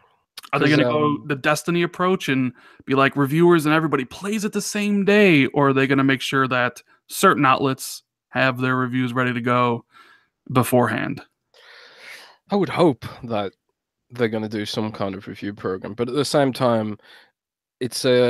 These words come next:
Speaker 2: it's a live game, so it requires populated servers. So either what they'll do is, um, they'll do kinda like what they did for Gears of War reviews, where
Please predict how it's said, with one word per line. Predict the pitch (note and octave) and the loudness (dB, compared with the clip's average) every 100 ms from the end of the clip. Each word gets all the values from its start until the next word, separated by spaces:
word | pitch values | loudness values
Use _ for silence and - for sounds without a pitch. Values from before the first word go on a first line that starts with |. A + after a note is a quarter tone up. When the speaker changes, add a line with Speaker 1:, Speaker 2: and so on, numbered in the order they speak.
| A#2+ | 0
Speaker 2:
it's | C3 | -4
a | D3+ | 2
live | C#3 D3+ - | 4 4 2
game, | D3+ A2 G#2 _ | 0 0 -6 _
so | - D3 C3 | 0 2 2
it | B2+ | 0
requires | B2+ - - C3 A#2+ A2 | -4 -4 2 4 4 -2
populated | - B2 - A2+ A2 G#2+ | -6 -4 -2 -4 -4 -6
servers. | - B2+ G#2+ G#2+ - | -2 -2 -2 -12 -14
So | - C3 A#2 A2+ - - - _ - | -2 0 0 -2 -12 -20 -20 _ 0
either | D#3 C#3+ | 2 4
what | C3 B2+ | 2 2
they'll | B2 A#2 | 0 0
do | C3 B2 | 0 0
is, | A#2+ A2+ A2+ - - - - | 0 0 -6 -12 -14 -14 -6
um, | A#2+ A2+ A2 G#2+ - _ _ - | -4 -2 -6 -10 -14 _ _ -6
they'll | C#3 C#3+ | 0 0
do | C3+ D3+ C#3 | 0 -2 -2
kinda | - B2+ B2 | 0 0 2
like | A#2 A2+ | -2 -2
what | B2 | -4
they | A#2 | -4
did | A2 A2+ A2 | -4 -6 -6
for | - G#2+ G#2+ G#2+ F2+ - - B2+ | -6 -4 -4 -6 -10 -14 -20 -6
Gears | B2 A#2 | -6 -6
of | G#2 | -8
War | A#2+ B2 | -6 -6
reviews, | A2 G#2+ G#2 F#2+ A2 | -6 -10 -12 -12 -10
where | G#2+ G#2+ G#2+ G2+ | -8 -6 -6 -8